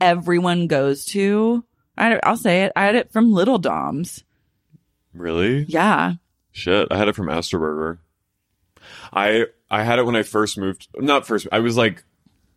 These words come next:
Speaker 2: a few months after I lived here, and my boyfriend and I had been dating for, like, two months maybe, and I had
Speaker 1: Mm-hmm.
Speaker 2: it. I ate it the night before, and then I was, like, deathly ill that day.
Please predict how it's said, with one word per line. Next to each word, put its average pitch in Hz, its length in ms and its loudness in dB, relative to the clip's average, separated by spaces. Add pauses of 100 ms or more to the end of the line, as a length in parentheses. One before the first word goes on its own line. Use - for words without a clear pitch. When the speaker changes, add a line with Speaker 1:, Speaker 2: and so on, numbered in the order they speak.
(280)
Speaker 2:
a 104 80 -10
few 131 180 -2
months 135 180 0
after 123 220 4
I 117 40 4
lived 104 220 2
here, 98 380 4
and 95 200 -4 (240)
my 98 160 0
boyfriend 104 360 2
and 107 60 4
I 104 40 4
had 90 280 -4
been 95 160 0
dating 90 320 2
for, 90 180 -2
like, - 220 -2
two 92 220 -6
months 104 320 -2
maybe, 127 420 0
and - 160 2
I - 80 4
had 90 260 2
Speaker 1:
Mm-hmm. 95 220 4
Speaker 2:
it. - 60 -8 (520)
I 101 100 0
ate 98 220 4
it 101 80 0
the 107 60 -2
night 101 160 2
before, 90 520 2
and 87 160 0
then 87 80 0
I 87 80 2
was, 87 180 0
like, 85 180 0 (340)
deathly 90 420 -2
ill 85 200 -2
that 90 180 0
day. 120 440 4